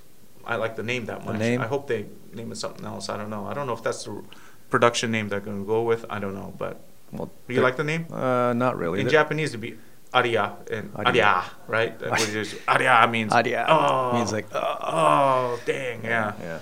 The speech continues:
Speaker 1: And then Ariya, maybe, you know, air, you know, I hate to say Aryan,
Speaker 2: It's
Speaker 1: but,
Speaker 2: like,
Speaker 1: you know, it's kinda
Speaker 2: it's like Las Vegas too,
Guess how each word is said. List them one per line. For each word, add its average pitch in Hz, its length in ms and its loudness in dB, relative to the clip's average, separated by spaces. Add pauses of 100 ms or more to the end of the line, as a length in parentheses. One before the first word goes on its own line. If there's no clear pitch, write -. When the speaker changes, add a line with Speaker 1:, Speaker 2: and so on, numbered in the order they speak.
(140)
Speaker 1:
And 107 120 -4
then 120 140 0 (320)
Ariya, 123 580 8
maybe, 113 300 -4
you 110 160 -6
know, 104 280 -6 (400)
air, - 240 0
you 110 140 -10
know, 101 140 -12 (140)
I - 40 -16 (100)
hate 127 120 -10
to - 80 -14
say - 240 -8
Aryan, 120 360 -2
Speaker 2:
It's - 140 -6
Speaker 1:
but, - 80 4
Speaker 2:
like, 104 80 4
Speaker 1:
you 95 60 -8
know, 95 40 -12
it's - 120 -14
kinda - 200 -8
Speaker 2:
it's - 140 -6
like 101 180 0
Las 90 340 0
Vegas - 500 -2
too, - 240 -4